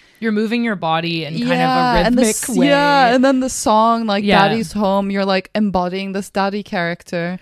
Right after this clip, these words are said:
Speaker 1: Yeah. I think, like, the, what you're talking about is actually, it is quite similar to,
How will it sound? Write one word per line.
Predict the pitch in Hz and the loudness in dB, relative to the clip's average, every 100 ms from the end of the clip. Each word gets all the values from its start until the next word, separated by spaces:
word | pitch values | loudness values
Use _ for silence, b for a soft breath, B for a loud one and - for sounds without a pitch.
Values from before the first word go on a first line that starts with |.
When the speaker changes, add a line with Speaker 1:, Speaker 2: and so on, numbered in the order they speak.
| - | -2
Speaker 1:
Yeah. | 247 208 175 170 B B B - _ | 0 2 0 -6 B B B -14 _
I | 247 | 0
think, | 269 370 403 | 2 -2 -4
like, | 370 254 | -6 -2
the, | 226 | -4
what | 180 202 226 | -4 -4 -4
you're | 254 | -4
talking | 214 226 247 240 180 | -4 -6 -6 -8 -6
about | 160 165 160 - | -6 -6 -8 -8
is | 185 180 170 - - | -6 -6 -8 -18 -10
actually, | 196 226 - 269 214 | -6 -6 -6 -8 -6
it | 208 | -6
is | 190 220 | -6 -8
quite | - 233 - | -4 -4 -4
similar | - 175 165 160 | -6 -6 -4 -6
to, | - - 170 160 143 | -6 -6 -4 -4 -6